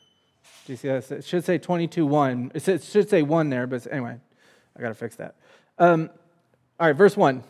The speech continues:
"Now the feast of unleavened bread drew near, which is called the Passover." So you gotta remember, Luke, first off, is writing to a pretty much Gentile audience. So whenever Luke comes across something that's, uh,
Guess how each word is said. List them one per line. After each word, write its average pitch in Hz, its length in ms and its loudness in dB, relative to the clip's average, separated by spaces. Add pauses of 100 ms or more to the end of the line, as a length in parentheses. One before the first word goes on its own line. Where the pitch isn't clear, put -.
"Now 190 200 2
the 165 120 2
feast 254 360 0
of 175 200 0
unleavened 214 520 2
bread 139 280 2
drew 147 200 -2
near, 127 460 -4
which 147 180 -8
is 170 120 -6
called 127 400 -6 (400)
the 139 80 -4
Passover." 135 800 -2 (340)
So 185 100 -4
you 196 80 4
gotta 254 180 8
remember, 202 400 6
Luke, 180 380 6
first 165 300 -2
off, 139 240 2
is 131 160 -6
writing 151 400 0
to 135 400 -4
a 135 100 -8
pretty 170 280 -4
much 147 260 -4
Gentile 123 500 -2
audience. 117 500 -10 (320)
So 185 200 0
whenever 208 420 4
Luke 180 300 4
comes 170 240 -4
across 151 380 -2
something 143 440 -8
that's, 123 440 -10 (400)
uh, 135 420 2